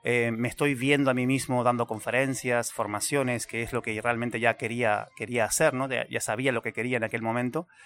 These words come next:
Y, em, aprovecho ese tiempo, ¿no? Para vi-, para visualizarme. Pero aquí el, el, el secreto es no únicamente lo visualizo, sino que acompaño esa visualización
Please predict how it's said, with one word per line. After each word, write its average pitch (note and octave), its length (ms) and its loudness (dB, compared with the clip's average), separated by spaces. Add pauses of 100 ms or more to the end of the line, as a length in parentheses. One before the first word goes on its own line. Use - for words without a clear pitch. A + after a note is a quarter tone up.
(480)
Y, F3 360 0 (100)
em, A#2+ 680 0
aprovecho B2+ 400 2
ese B2 160 -4
tiempo, A2 340 -4
¿no? G#2 120 -6
Para G#2 180 -4
vi-, G#2 140 -12
para G2+ 220 -4
visualizarme. A2 680 -2
Pero C3 180 4
aquí G3+ 200 0
el, G#3 220 -8
el, C#3+ 200 -4
el B2+ 120 -4
secreto D#3 440 -2
es D#3 220 0
no D3+ 160 2
únicamente F#3+ 560 -2
lo C3 80 0
visualizo, A#2+ 720 -4 (420)
sino D3+ 300 0
que - 200 -2
acompaño B2+ 640 0
esa A#2 220 -4
visualización B2+ 1120 0